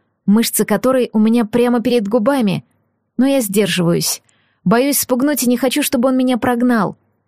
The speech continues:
Мне страшно, что он подумает, будто я все это подстроила. Тогда он снова от меня отдалится, и я опять стану для него взбалмошной и капризной дочкой начальника,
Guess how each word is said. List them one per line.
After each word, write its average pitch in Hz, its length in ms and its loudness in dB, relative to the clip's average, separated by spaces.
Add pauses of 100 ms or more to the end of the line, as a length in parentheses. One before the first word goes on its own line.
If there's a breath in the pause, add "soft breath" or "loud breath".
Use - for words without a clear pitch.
(320)
Мне 214 240 2
страшно, 233 680 0 (220)
что - 220 -2
он 233 120 2
подумает, 254 420 0
будто 226 300 -2
я 247 200 0
все 262 220 0
это 240 140 -2
подстроила. 226 840 -2 (480)
Тогда 214 280 0
он 240 100 0
снова 285 300 0
от 214 100 -4
меня 208 220 4
отдалится, 208 640 0 (320 soft breath)
и 190 80 0
я 220 140 2
опять 294 220 -2
стану 254 300 0
для 226 120 0
него 233 200 2
взбалмошной 233 640 0
и - 20 -4
капризной 220 520 0
дочкой 233 340 0
начальника, 226 680 0